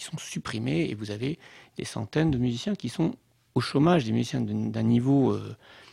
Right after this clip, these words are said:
exceptionnel, qui sont dans des orchestres, euh, du même type que nos meilleurs orchestres et qui se retrouvent du jour au lendemain sans travail.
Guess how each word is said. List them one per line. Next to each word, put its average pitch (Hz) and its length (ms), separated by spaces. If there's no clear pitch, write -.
exceptionnel, 139 680
qui - 140
sont 117 140
dans 104 120
des 104 160
orchestres, - 640
euh, 90 260
du 139 200
même 107 220
type - 280
que - 100
nos 101 120
meilleurs 110 380
orchestres - 460
et - 60
qui - 140
se - 120
retrouvent 110 340
du 139 100
jour 117 140
au - 20
lendemain 143 220
sans - 160
travail. 147 440